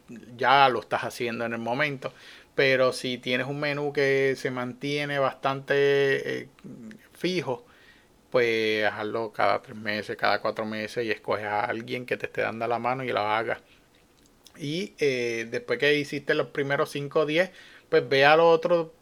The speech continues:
mm, quince productos, a los próximos veinte, a los próximos tragos,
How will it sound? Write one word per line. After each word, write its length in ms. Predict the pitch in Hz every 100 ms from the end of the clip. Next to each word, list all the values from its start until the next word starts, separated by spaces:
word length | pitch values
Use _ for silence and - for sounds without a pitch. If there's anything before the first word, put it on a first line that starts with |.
| -
mm, 220 | 143 139 139 - -
quince 340 | - 156 160 175
productos, 580 | 175 165 190 - 139
a 100 | 120
los 140 | 113 110
próximos 500 | 131 123 147 165 147
veinte, 380 | 143 180 170 117
a 60 |
los 100 | 107
próximos 480 | - - 147 156 -
tragos, 420 | 135 147 160 131